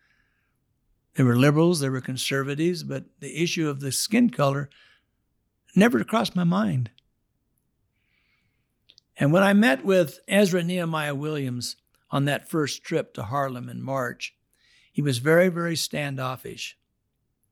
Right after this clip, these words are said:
You could tell that he was guarding himself, guarding himself from something that I didn't know what it was,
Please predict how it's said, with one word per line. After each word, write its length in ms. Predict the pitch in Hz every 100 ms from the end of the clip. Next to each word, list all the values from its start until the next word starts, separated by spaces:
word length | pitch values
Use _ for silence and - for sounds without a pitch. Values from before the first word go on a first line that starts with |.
| _ _ - _ - -
You 180 | - 160
could 160 | 170 147
tell 260 | 202 226 185
that 100 | 160
he 100 | 175
was 160 | 143
guarding 640 | 123 131 170 202 208 160
himself, 760 | 135 127 120 135 113 101 - - _ _ _ _ _ _ _ _ _
guarding 360 | - 202 226 214
himself 480 | 202 160 190 175 175
from 180 | 135 123
something 500 | - 185 185 147 135
that 120 | 127
I 120 | 147
didn't 180 | 165 151
know 140 | 151
what 220 | 143 147
it 80 | 139
was, 440 | 135 151 127 117